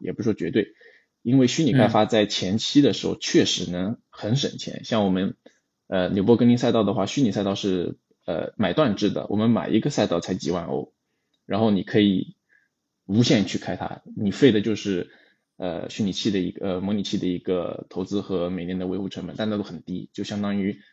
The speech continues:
Speaker 2: 嗯。
Speaker 1: 几乎是零成本的在，天天在那边跑，而且是可以，
Speaker 2: 嗯。
Speaker 1: 呃，后续很多平台，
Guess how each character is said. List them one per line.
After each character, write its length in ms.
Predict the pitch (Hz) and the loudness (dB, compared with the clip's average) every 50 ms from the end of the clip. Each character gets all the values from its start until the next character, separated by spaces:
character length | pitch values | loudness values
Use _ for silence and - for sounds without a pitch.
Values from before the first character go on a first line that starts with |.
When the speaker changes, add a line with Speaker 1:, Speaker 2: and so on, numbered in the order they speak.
| _ _ _ | _ _ _
Speaker 2:
嗯。 300 | - 123 117 113 110 110 - _ _ _ _ - _ | -6 -4 -4 -4 -6 -8 -12 _ _ _ _ -20 _
Speaker 1:
几 160 | - - 151 | 0 0 0
乎 140 | 151 - 147 | 2 2 0
是 260 | 139 - 127 113 104 | 0 2 0 0 2
零 200 | 92 98 107 123 | 2 2 2 0
成 200 | 123 127 120 113 | 2 2 0 -2
本 80 | 95 87 | -2 -4
的 80 | 78 - | -6 -6
在， 240 | - 90 82 82 | -8 -6 -6 -8
天 200 | - _ - 87 | -12 _ -10 -8
天 140 | 98 92 95 | -6 -6 -4
在 100 | 92 95 | -4 -4
那 120 | 90 90 85 | -4 -6 -8
边 200 | 85 80 82 82 | -8 -8 -10 -12
跑， 320 | - - - - _ _ _ | -12 -14 -16 -16 _ _ _
而 100 | 92 98 | -10 -8
且 140 | - 98 90 | -8 -8 -10
是 180 | - 98 92 | -8 -8 -8
可 160 | - - - | -8 -6 -6
以， 240 | 90 90 90 - - _ _ _ _ | -6 -6 -6 -8 -10 _ _ _ _
Speaker 2:
嗯。 280 | 127 117 110 110 110 110 | -6 -6 -4 -6 -6 -8
Speaker 1:
呃， 60 | 110 | -12
后 180 | - - 123 98 | -2 -2 -2 0
续 180 | - 113 101 | 0 -2 -2
很 220 | 98 - - 90 95 | -2 -4 -8 -4 0
多 100 | 117 120 | 0 -2
平 240 | 98 - 107 95 | 0 -2 -6 -6
台， 300 | 92 82 85 85 - - | -6 -6 -6 -6 -6 -8